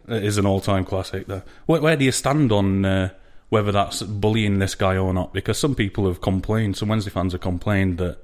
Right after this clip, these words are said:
uh, we shouldn't be showing stuff like that. We shouldn't,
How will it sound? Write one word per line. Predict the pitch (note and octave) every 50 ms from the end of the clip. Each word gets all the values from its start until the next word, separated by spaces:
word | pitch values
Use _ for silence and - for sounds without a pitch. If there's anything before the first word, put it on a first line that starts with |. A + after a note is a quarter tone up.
| - - - - - - - -
uh, | G2 F#2 F#2 F2+ E2
we | F#2 F#2+
shouldn't | - G#2+ G2 F2
be | F2+ F#2
showing | - - G#2 G2 G2+ G2+ G2 G2 F#2
stuff | - - F#2+ - -
like | F#2+ F#2 F2+ F2+
that. | F2+ F2 F2
We | F#2
shouldn't, | - - G2+ F2+ F2